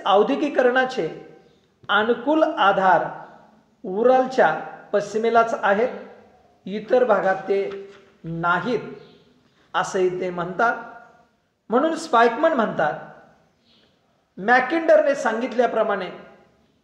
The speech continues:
हृदयस्थलात बदल झाले आणि तेथे शेतीची प्रगती झाली, तरी तेथील उत्पादनाद्वारे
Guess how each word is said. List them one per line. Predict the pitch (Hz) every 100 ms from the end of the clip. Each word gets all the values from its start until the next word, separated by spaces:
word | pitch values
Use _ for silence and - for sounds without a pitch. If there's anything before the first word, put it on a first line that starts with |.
| _ _ -
हृदयस्थलात | 196 214 214 254 247 220 185 175 - - - -
बदल | 160 190 196 254
झाले | 214 165 170 165 170 - - _ _ _
आणि | 196 208
तेथे | 214 208 202 202
शेतीची | - 196 175 202 196
प्रगती | - 185 185 - 180
झाली, | 151 185 240 247 - - _ _ _ _ _ -
तरी | 262 311
तेथील | 311 254 226 233 226 220 - 214
उत्पादनाद्वारे | 202 202 247 233 190 185 175 185 180